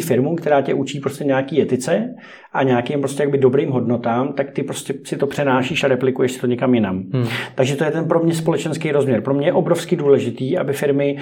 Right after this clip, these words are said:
Speaker 1: se té firemní kultuře věnovaly proto, aby jsme nějakým způsobem mohli pomáhat těm lidem se zlepšovat. Jo? Eh, když to vemu prakticky, tak se říká, že do roku dva tisíce dvacet pět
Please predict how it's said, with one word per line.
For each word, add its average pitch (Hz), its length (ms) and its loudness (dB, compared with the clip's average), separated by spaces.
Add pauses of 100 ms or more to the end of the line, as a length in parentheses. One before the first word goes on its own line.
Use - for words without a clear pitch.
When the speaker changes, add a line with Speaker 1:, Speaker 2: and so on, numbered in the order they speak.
(140)
Speaker 1:
se - 140 -4
té 160 100 -4
firemní 147 340 -2
kultuře 139 360 -2
věnovaly 139 600 4 (400)
proto, 139 340 2
aby 135 140 0
jsme 147 180 -4
nějakým 131 420 2
způsobem 139 560 0
mohli 139 600 4 (640)
pomáhat 139 520 4
těm 156 180 -2
lidem 139 540 4 (100)
se 147 160 -2
zlepšovat. 113 580 0 (480)
Jo? 117 200 -6 (420)
Eh, 127 300 4
když 139 200 -2
to 175 80 2
vemu 180 220 8
prakticky, 131 720 0
tak 127 160 -4
se 147 100 -2
říká, 147 420 0
že 139 300 2
do 127 140 2
roku 139 220 2
dva 127 200 2
tisíce 131 720 -2 (460)
dvacet 127 560 -4
pět 120 460 -2